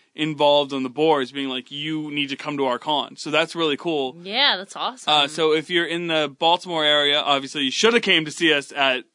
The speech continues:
Speaker 1: ChessyCon.
Speaker 2: Yeah, and ChessyCon's a good time.
Speaker 1: But Bal-, Balticon is, like, you know, five times the size of ChessyCon. So
Speaker 2: Yeah.
Speaker 1: make sure you come see us at Balticon if we're gonna do it, and, uh, and RavenCon too. Now, we, because of these two cons, though, we've been talking about how we really wanna do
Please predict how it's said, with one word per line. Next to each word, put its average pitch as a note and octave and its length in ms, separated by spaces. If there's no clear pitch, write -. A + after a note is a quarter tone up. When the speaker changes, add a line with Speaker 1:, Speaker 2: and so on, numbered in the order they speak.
Speaker 1:
ChessyCon. G3 240
Speaker 2:
Yeah, D4+ 300
and E4+ 100
ChessyCon's F4+ 540
a B3 40
good G#3 180
time. F#3 180
Speaker 1:
But F3 220
Bal-, F3 280
Balticon D#3+ 500
is, C#3 100
like, C#3 240
you D3 80
know, B2 140
five D#3 240
times C#3+ 200
the B2+ 60
size D3 240
of C3+ 80
ChessyCon. C3 540
So C3 400
Speaker 2:
Yeah. E3 300
Speaker 1:
make D3+ 160
sure F3+ 180
you D#3+ 160
come E3 260
see D#3 200
us D3 120
at C#3+ 60
Balticon C#3 560
if C#3 140
we're D3 100
gonna C#3 160
do C3+ 220
it, A#2+ 100
and, C3 140
uh, B2+ 180
and C3 180
RavenCon C#3 400
too. C#3+ 200
Now, D#3+ 220
we, D#3 320
because F3+ 380
of F3 60
these E3+ 180
two D#3 60
cons, E3 300
though, C3 140
we've D3 240
been F3 100
talking E3 240
about D#3 100
how D3+ 160
we D3 120
really D#3 280
wanna D3+ 200
do C#3+ 240